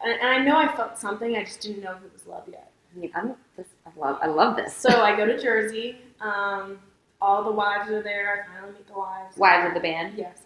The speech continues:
Speaker 1: amazing. We're all the greatest friends now. And, um, you know, it was just, like, such a, like, I don't know, I was like, I was longing to see him again, and,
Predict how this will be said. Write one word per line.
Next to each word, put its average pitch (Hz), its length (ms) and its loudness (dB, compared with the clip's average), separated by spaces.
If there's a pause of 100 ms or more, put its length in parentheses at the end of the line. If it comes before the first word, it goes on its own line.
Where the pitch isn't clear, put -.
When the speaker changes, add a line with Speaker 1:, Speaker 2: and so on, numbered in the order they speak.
(120)
Speaker 1:
amazing. 196 380 -12 (180)
We're 196 160 -12
all 185 320 -6 (180)
the 196 80 -10
greatest 180 380 -14
friends 180 180 -14 (140)
now. 175 300 -18 (760)
And, 208 100 0
um, 190 240 -4 (440)
you 214 120 -2
know, 190 120 -6
it 190 100 -10
was - 160 -14
just, - 140 -14
like, 190 180 -12 (160)
such - 320 -8
a, 202 220 -8 (100)
like, 190 160 -18 (500)
I 208 60 -16
don't 233 140 -10
know, 220 60 -6
I - 60 -10
was 190 120 -18
like, - 160 -16
I 190 40 -20
was 196 200 -20
longing 202 520 -2
to 190 120 -20
see - 160 -18
him 196 180 -20
again, 185 220 -16
and, 180 180 -20